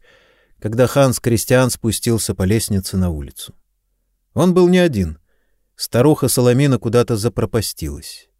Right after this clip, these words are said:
И Молли пришлось убедить Ханса Кристиана взять малышку с собой. «С ней легко поладить, она ничего не делает», настояла Молли, по всей видимости, забыв, что девочка любопытнее всех вокруг.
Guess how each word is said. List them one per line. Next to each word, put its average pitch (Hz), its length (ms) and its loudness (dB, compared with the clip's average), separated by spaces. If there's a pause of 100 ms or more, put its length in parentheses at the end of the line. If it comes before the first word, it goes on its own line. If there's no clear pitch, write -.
(300)
И 196 140 0
Молли 175 420 4
пришлось 135 560 -2
убедить 113 380 -4
Ханса 95 680 -4
Кристиана 175 680 -6 (400)
взять 104 400 0
малышку 131 480 -2
с - 60 -8
собой. 185 520 -6 (880)
«С - 120 -10
ней 160 200 6
легко 156 340 0
поладить, 139 600 -2 (240)
она 113 240 2
ничего 113 360 -2
не 170 120 2
делает», 196 540 -2
настояла 104 580 -2
Молли, 147 440 2 (320)
по 95 100 -6
всей 123 220 0
видимости, 120 420 2
забыв, 120 380 0
что 107 200 -6
девочка 113 580 0 (200)
любопытнее 123 880 0
всех - 320 -4
вокруг. - 520 -10